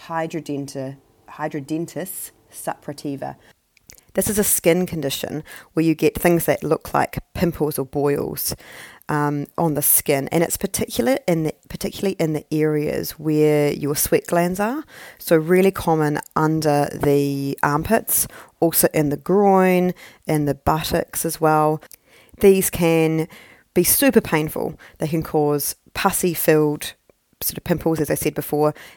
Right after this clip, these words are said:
that can, um, pop, often can release quite a bad smell when they popped as well, the pus can, and they can, they can, can become really chronic. So they can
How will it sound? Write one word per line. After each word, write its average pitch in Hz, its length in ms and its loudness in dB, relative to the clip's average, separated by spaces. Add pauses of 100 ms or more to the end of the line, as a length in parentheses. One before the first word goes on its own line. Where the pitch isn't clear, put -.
(100)
that - 520 2 (100)
can, 147 800 -2
um, 156 200 -4
pop, - 440 0 (300)
often 180 380 4
can 160 200 -2
release 151 320 -2
quite - 180 0
a 147 60 -2
bad 143 260 0
smell 160 460 0
when 208 160 -2
they 208 140 0
popped - 340 -6
as 190 140 -4
well, 202 180 0
the 185 80 -4
pus - 320 -4
can, 190 340 -2 (460)
and 175 640 2 (140)
they 180 160 2
can, 180 420 -4
they 170 160 2
can, 170 440 -4
can 180 160 -2
become 156 280 -4
really 156 160 -2
chronic. - 520 -8
So - 100 -6
they 156 140 -4
can 160 320 -6